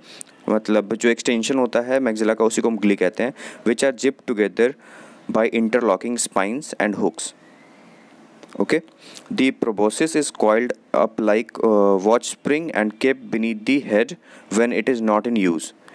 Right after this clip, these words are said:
कहने का मतलब क्या है? जो proboscis है हमेशा वो, उसको तो फूड मिलेगा नहीं, मतलब,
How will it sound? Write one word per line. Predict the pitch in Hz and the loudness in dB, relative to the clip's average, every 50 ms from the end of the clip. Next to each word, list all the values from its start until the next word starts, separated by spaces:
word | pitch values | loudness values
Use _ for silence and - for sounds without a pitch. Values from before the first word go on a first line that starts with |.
| - - - | -18 -4 0
कहने | - 120 127 147 | 2 2 2 2
का | 156 147 | 2 0
मतलब | 139 131 135 127 | 0 0 -2 0
क्या | - 120 110 | 0 0 0
है? | 110 117 | 0 0
जो | 131 147 | -2 -2
proboscis | - 131 120 104 101 104 - 135 131 - | 0 0 2 2 2 2 2 0 0 0
है | 127 120 | 0 0
हमेशा | 120 107 98 104 104 104 - 131 131 135 135 - - - | 2 2 2 2 2 2 2 2 2 2 0 -2 -6 -4
वो, | 107 110 117 113 101 | 0 4 4 4 4
उसको | - - - - 135 | 2 0 0 0 0
तो | 123 | 0
फूड | 135 - - 123 123 120 | 0 0 2 0 2 2
मिलेगा | 127 127 139 139 139 139 | 2 2 2 2 2 2
नहीं, | 143 139 | 0 0
मतलब, | 131 113 107 113 | -2 -2 -2 -2